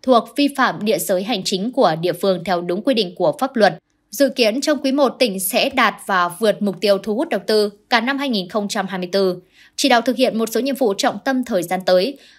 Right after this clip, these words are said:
Chủ tịch tỉnh Vĩnh Phúc yêu cầu các cấp ngành tập trung triển khai các nghị quyết của Quốc hội, Chính phủ và nghị quyết của Hội đồng Nhân dân về việc phát triển kinh tế xã hội hai nghìn không trăm hai mươi tư. Cùng với đó, chuẩn bị tốt các nội dung phục vụ chương trình công tác, chương trình làm việc,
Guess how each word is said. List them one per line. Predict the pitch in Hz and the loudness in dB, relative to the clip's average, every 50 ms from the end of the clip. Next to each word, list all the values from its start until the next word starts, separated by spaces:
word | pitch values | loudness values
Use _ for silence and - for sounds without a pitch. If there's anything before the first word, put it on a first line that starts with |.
| _ _ _ | _ _ _
Chủ | - 285 254 | 0 2 2
tịch | 269 269 254 262 - _ | 2 0 0 -2 -2 _
tỉnh | - 262 208 185 180 | 0 0 0 0 0
Vĩnh | 214 220 220 | -2 -2 -2
Phúc | - 339 349 | -2 -4 -4
yêu | 311 - 240 233 220 | -2 -2 0 0 0
cầu | 226 214 185 175 | 2 2 2 2
các | 180 - 254 254 | 2 0 -2 0
cấp | 302 311 - | -2 -2 0
ngành | 240 208 202 185 175 165 - | 0 0 0 -2 -4 -4 -2
tập | - 240 214 - | 0 0 0 2
trung | - 311 285 | 0 0 0
triển | - 180 147 | 0 -4 -4
khai | - 190 180 170 | -2 -2 -2 -2
các | 165 214 214 214 | -2 -4 -4 -4
nghị | 214 175 - - | -4 -4 -4 -4
quyết | - 202 220 220 | -4 -4 -4 -4
của | - 175 | -6 -4
Quốc | 170 196 190 | -4 -4 0
hội, | - 208 190 185 - - - _ _ | 2 2 2 2 0 -4 -12 _ _
Chính | - 226 226 254 | -2 0 0 2
phủ | 247 285 220 - 175 - - _ | 4 4 4 4 0 -4 -10 _
và | 202 240 240 233 | 2 2 2 4
nghị | 214 226 233 233 196 - | 2 0 0 0 -2 0
quyết | - 294 330 330 - | 0 0 0 0 -2
của | - 185 | -4 -4
Hội | - - 202 190 156 | -2 0 -2 0 2
đồng | 175 196 175 180 | 2 0 0 0
Nhân | 180 175 175 | -4 -6 -4
dân | - 214 208 185 180 - - - - _ | 0 0 0 0 -2 -6 -12 -20 -18 _
về | - 254 | 0 2
việc | 254 254 254 240 - | 4 4 2 2 2
phát | - 381 381 | 2 0 2
triển | - 269 190 175 | 2 0 -2 0
kinh | 175 233 208 208 | -2 -2 -2 0
tế | 214 185 | 0 0
xã | 185 - 277 | 0 0 0
hội | 262 262 214 165 202 | 2 2 2 2 0
hai | 208 285 285 | 0 -2 0
nghìn | 233 196 165 | 0 0 -2
không | 165 - 185 180 | -2 -4 -4 -4
trăm | - 170 160 | -4 -6 -6
hai | 165 170 | -6 -2
mươi | 170 | 0
tư. | 190 190 190 175 175 - _ _ _ _ _ _ _ | 2 2 2 0 -2 -6 _ _ _ _ _ _ _
Cùng | - 214 214 208 | 0 2 2 4
với | 196 214 208 | 4 4 6
đó, | 202 202 202 247 302 - - - | 8 6 6 4 2 -4 -4 2
chuẩn | - 285 208 | 4 4 6
bị | 208 226 196 | 4 2 4
tốt | 220 302 349 339 - | 4 4 4 4 2
các | - 294 320 320 | 0 0 2 2
nội | 233 208 208 175 | 2 2 2 2
dung | - 226 226 226 214 214 | 2 2 2 0 0 0
phục | - 240 - | -2 -2 0
vụ | - 226 233 | 0 0 0
chương | - 294 269 | 0 -2 -2
trình | - - 226 180 170 - | 0 -2 -2 -2 0 2
công | - 208 185 185 | 2 2 2 2
tác, | 226 240 294 302 - - - _ _ | 2 2 0 0 -4 -14 -20 _ _
chương | - 330 - | 0 0 0
trình | - 269 214 202 | 0 -2 -2 -2
làm | 190 185 | 0 2
việc, | 196 190 175 | 2 2 2